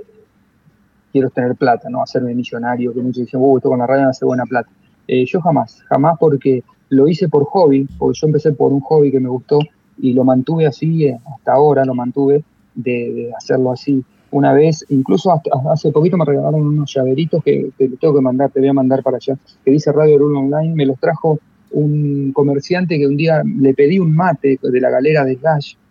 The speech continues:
eh, fanático, digo, "Haceme un mate rockero", y me hizo, me dijo, "Haceme el diseño", le hice el diseño de la galera y él me lo imprimió en la impresora tres D. Y después en la semana me trajo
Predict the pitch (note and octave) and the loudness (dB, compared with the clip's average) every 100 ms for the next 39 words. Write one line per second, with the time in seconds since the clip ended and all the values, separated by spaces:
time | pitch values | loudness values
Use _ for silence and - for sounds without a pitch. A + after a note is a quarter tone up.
0 | _ _ - C3+ B2 B2 B2 B2 - B2+ | _ _ 2 4 4 4 4 2 0 0
1 | C#3 C#3+ C3+ C3+ C3+ C#3 D#3+ D#3+ D#3 D#3 | 0 2 2 4 4 2 -2 0 2 2
2 | C#3+ C3 D3+ D#3 C#3+ C3+ C#3+ C3+ A#2+ A#2+ | 0 0 0 0 0 0 0 0 0 -4
3 | B2+ C#3 C#3 - E3+ D#3+ D3 - F#3 F#3 | -4 -2 -2 -2 0 0 -2 0 0 0
4 | C#3+ D#3 D#3 C#3 - D#3+ D3 C3+ C#3 D#3+ | 0 0 -2 -2 -2 -2 2 2 2 2
5 | D#3+ - D3 D#3 D3 C3+ C3+ C#3+ D#3+ C#3 | 0 0 0 2 2 2 2 0 2 0
6 | B2+ B2 B2+ - C#3+ C#3 D#3 E3+ E3+ _ | 0 -4 -4 0 0 2 0 0 -6 _
7 | _ - _ _ _ D#3+ E3 F3+ G#3 G#3+ | _ -20 _ _ _ 0 2 4 4 2
8 | - E3+ A3+ F#3+ D3 F#3+ - G3+ G#3 | 0 2 2 2 0 -2 0 0 -2